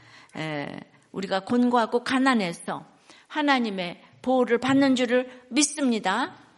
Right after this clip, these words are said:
예, 그러니까 우리가 곤고하고 가난하니까 보호를 받지. 예, 근데 여러분들이 보호를 받으면서 "저 부자는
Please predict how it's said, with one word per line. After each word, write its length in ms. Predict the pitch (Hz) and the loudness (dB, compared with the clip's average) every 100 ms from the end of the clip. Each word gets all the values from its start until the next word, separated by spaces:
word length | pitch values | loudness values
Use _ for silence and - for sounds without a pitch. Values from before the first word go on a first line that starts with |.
| _ _ - | _ _ -10
예, 400 | 170 156 135 - _ _ | -6 -6 -8 -14 _ _
그러니까 360 | - 311 285 285 | -6 -2 2 2
우리가 480 | 285 294 226 170 185 - _ | 2 -2 -2 -4 -6 -20 _
곤고하고 680 | 339 339 330 320 302 330 | 4 4 6 6 6 0
가난하니까 760 | 320 320 320 330 294 240 226 233 | 2 2 4 4 2 0 0 0
보호를 380 | 254 269 214 202 | 2 0 2 -2
받지. 1000 | 180 170 - 190 226 214 143 - _ _ _ | -4 -6 -8 -4 -2 -2 -4 -12 _ _ _
예, 420 | 165 160 135 - _ _ _ _ _ _ | -10 -10 -10 -16 _ _ _ _ _ _
근데 840 | - 277 254 220 220 190 - - _ | 0 2 4 2 0 -2 -6 -12 _
여러분들이 760 | 220 254 240 220 185 156 151 - _ | -2 -2 -2 -4 -6 -10 -14 -16 _
보호를 360 | - 294 269 247 | -2 2 2 0
받으면서 640 | 226 208 220 196 170 190 185 - - | -4 -4 -6 -6 -8 -12 -18 -20 -18
"저 200 | - 233 | -6 -4
부자는 640 | 220 233 233 185 170 170 | -4 -6 -4 -4 -6 -14